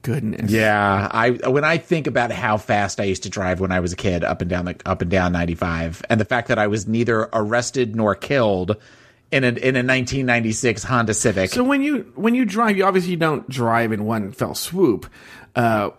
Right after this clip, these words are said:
Speaker 2: Oh no, I used to. I, and I, actually, we do. We drive, uh, now that Babalu, I've got Babalu with me,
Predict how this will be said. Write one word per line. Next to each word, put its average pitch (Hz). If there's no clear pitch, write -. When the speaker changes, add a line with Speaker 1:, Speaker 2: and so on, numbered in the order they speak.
Speaker 2:
Oh 214
no, 233
I 131
used 180
to. 110
I, 127
and 143
I, 143
actually, 190
we 156
do. 143
We 107
drive, 131
uh, 123
now 139
that 131
Babalu, 123
I've 107
got 110
Babalu 107
with 117
me, 95